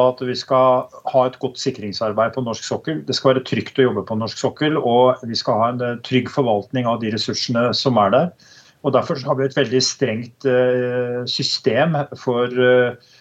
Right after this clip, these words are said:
godkjennelse av de som, eh, driver, eh, aktivitet på norsk sokkel. Eh, når det gjelder disse enkeltsakene, så kan jeg ikke kommentere de særskilt, men når det gjelder både lisenstildelinger, letelisenser og så videre, så er det veldig strenge rammer,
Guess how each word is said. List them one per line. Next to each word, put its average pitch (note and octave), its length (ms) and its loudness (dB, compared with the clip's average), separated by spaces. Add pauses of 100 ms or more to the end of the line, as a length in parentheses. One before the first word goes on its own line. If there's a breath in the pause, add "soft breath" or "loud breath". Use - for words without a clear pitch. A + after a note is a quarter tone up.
(120 soft breath)
godkjennelse B2+ 640 0
av C3+ 220 4
de A#2 80 -6
som, B2 400 -4
eh, A#2+ 720 2 (260)
driver, A2 460 2 (100)
eh, A#2+ 320 -2
aktivitet B2 560 0
på C3+ 80 -2
norsk B2 160 -2
sokkel. G3+ 480 0 (480 soft breath)
Eh, C3 160 4
når C3+ 140 4
det C3+ 80 4
gjelder C3 160 -2
disse C3 180 0
enkeltsakene, A#2 540 -4
så - 100 -12
kan C3 140 0
jeg G#2+ 100 -4
ikke - 160 -12
kommentere B2 420 -2
de A2+ 520 -4
særskilt, E3 580 0
men B2+ 160 -2
når B2+ 100 2
det B2+ 120 4
gjelder A#2+ 260 0
både G#2+ 240 0
lisenstildelinger, C3 1120 0
letelisenser A#2 720 -2
og G#2+ 80 -6
så - 100 -6
videre, B2+ 300 0
så - 160 4
er A2+ 60 2
det B2 260 -2
veldig A2+ 200 -6 (220 loud breath)
strenge B2+ 560 0
rammer, C3 300 2